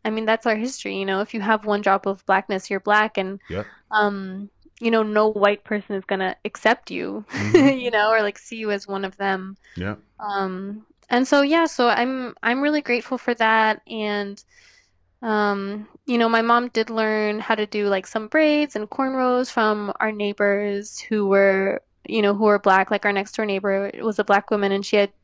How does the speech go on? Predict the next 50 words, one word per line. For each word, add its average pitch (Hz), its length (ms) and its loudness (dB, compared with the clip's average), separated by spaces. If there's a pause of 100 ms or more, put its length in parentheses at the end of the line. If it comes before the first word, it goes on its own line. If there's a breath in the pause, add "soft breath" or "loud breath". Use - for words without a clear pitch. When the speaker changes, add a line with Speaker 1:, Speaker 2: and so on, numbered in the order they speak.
(180)
Speaker 1:
uh, 202 440 2
two 226 220 -2 (100)
girls 196 460 2
a 214 60 0
little 269 280 4
older 208 260 0
than 196 200 -6
me. 190 200 -4
And 190 120 -6
so 196 160 0
sometimes 208 360 -8
we 202 60 -6
would 196 100 4
all 185 120 4
sit 202 140 -2
on 190 80 2
the 190 80 0
front - 220 -4
porch. 254 440 4
Our 214 80 0
moms 190 260 -2
would 214 100 -12
do 196 100 -8
our 202 140 -4
hair, 214 380 2
things 208 260 -14
like 208 160 -10
that. 202 340 2 (180)
Speaker 2:
I 202 40 -10
love - 260 -6
Speaker 1:
Like, 220 80 -4
Speaker 2:
that. - 20 -12
Speaker 1:
she - 140 -12
taught 208 180 0
my 208 100 0
mom 202 300 0
how 220 80 -2
to 196 100 0
cornrow. 196 640 -2
So 196 420 -2 (480 loud breath)
I 262 80 6
am 370 140 4
really 359 220 4
grateful 262 380 2
that 220 140 2
my 220 100 0
mom, 208 600 -2 (540)
you 233 140 -2
know, 220 140 2
definitely, 208 920 -2